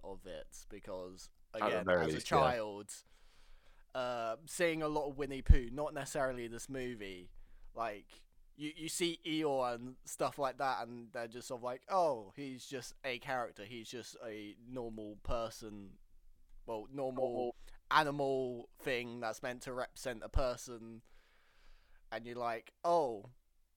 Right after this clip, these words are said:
Speaker 1: they had this idea of sort of, like, putting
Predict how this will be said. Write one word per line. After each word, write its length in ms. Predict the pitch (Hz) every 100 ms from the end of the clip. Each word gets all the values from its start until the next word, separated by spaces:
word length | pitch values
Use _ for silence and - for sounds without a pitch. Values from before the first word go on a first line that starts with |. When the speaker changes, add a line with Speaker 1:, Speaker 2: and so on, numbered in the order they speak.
| -
Speaker 1:
they 200 | 131 131
had 240 | 139 135 113
this 240 | 135 127 -
idea 400 | 135 120 127 127
of 200 | 123 113
sort 140 | - 113
of, 40 |
like, 300 | 117 113 -
putting 480 | - 127 - 120 117